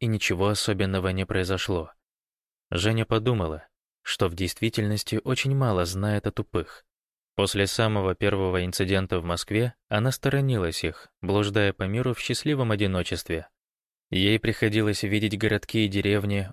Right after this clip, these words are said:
усеянные мумифицированными трупами, сгоревшие дотла сёла и мёртвые воинские части,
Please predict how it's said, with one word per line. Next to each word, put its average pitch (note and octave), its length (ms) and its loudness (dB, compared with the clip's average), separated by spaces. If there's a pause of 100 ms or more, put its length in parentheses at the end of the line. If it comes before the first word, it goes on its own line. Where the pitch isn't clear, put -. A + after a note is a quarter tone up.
усеянные A#2+ 580 0
мумифицированными G#2+ 920 0
трупами, E2 540 -4 (380)
сгоревшие G2 680 0
дотла F#2+ 320 0
сёла G#2 380 2
и F#2+ 120 2
мёртвые G2+ 460 2
воинские F#2+ 540 0
части, - 520 -2